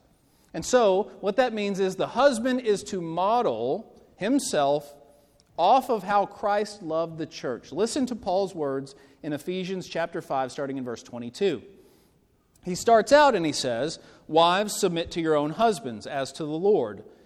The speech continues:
For the husband is the head of the wife, even as Christ is the head of the church, his body, and is himself its Savior. Now, as the church submits to Christ, so also wives should submit in everything to their husbands." Okay, we've heard that before, but watch what he goes on to say.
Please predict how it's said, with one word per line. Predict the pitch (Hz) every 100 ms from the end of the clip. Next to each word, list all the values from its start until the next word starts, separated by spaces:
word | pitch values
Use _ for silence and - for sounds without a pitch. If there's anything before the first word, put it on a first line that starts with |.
| _
For | 160
the | 151
husband | 190 165 170
is | 147
the | 143
head | 139 147
of | 135
the | 131
wife, | 143 170 190 -
even | 151 147
as | 139 127
Christ | - 143 135 -
is | 123
the | 123
head | 131 127
of | 123
the |
church, | 117 - 180 196 -
his | 123
body, | 131 131 147 180 208 - - _ _
and | 135
is | 139 143
himself | 151 139 147 139
its | 147 135
Savior. | - 220 208 131 101 98
Now, | 131 143
as | 143
the | 143
church | 127 190 185 -
submits | - 135 147 190 -
to | -
Christ, | - 170 160 - - -
so | - 175
also | 156 156 - 151
wives | 139 160 170 160
should | 175 143
submit | - 156 139 143 175 131 - - -
in |
everything | 147 151 151 - 135 123
to | 143
their | 131
husbands." | 123 190 143 95 123
Okay, | 156 208 160
we've | 120 117
heard | 143
that | 156 180
before, | - - 113 107 - -
but | 127
watch | 139 151 -
what | 135
he | 127
goes | 127 120
on | 123
to | 107
say. | -